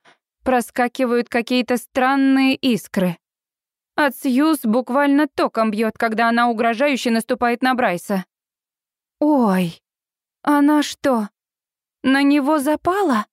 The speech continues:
Нет, конечно, на Брайса все западают. Нужно быть совсем деревянной, чтобы устоять, но она что, всерьёз? "Пойдём". Сьюз, наконец, поворачивается к Тарке. "Нам вот-вот выезжать".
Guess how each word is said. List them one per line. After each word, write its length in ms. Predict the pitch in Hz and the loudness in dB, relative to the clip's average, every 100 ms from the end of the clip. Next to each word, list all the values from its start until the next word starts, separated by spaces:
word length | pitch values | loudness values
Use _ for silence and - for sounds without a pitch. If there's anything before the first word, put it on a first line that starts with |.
| _ _ _ _ _ | _ _ _ _ _
Нет, 260 | 269 190 - | 0 0 -2
конечно, 440 | 208 208 196 214 | -2 -2 -2 0
на 160 | 220 220 | 0 0
Брайса 340 | 233 240 240 | -2 -2 -6
все 280 | - 415 359 | -6 -2 -2
западают. 580 | 196 175 170 170 170 - - | 0 -2 0 0 -2 -4 -2
Нужно 320 | 254 208 240 | -2 0 0
быть 200 | 247 247 | -2 -2
совсем 360 | 262 277 269 | -4 0 0
деревянной, 500 | 262 294 320 220 190 | 2 0 0 0 -2
чтобы 300 | 196 233 214 | -2 -2 -2
устоять, 500 | 233 - 262 269 320 - | -4 -2 -2 0 -2 0
но 260 | 240 226 - _ _ _ | 0 0 -2 _ _ _
она 360 | 269 269 262 262 | 0 2 4 2
что, 280 | - 254 220 | 0 -2 -2
всерьёз? 1000 | - - 262 247 214 247 381 480 - - _ _ _ _ | -4 -2 0 2 2 2 0 -2 -8 -20 _ _ _ _
"Пойдём". 560 | 415 349 294 302 311 370 - _ _ _ - | -2 0 0 2 0 -2 -8 _ _ _ -10
Сьюз, 380 | - 233 247 | -4 -2 0
наконец, 460 | 247 247 226 233 226 | -2 -2 0 -2 -2
поворачивается 720 | 233 220 220 226 226 208 - | -4 0 -2 -4 -4 -4 -4
к 60 | 240 | -4
Тарке. 420 | 226 208 - 208 - _ _ - - | -4 -4 -6 -10 -10 _ _ -20 -8
"Нам 260 | 359 330 320 | -2 0 0
вот-вот 400 | 330 320 370 - | -2 -2 -4 -2
выезжать". 680 | 311 320 269 254 240 - | 0 0 0 0 -4 -8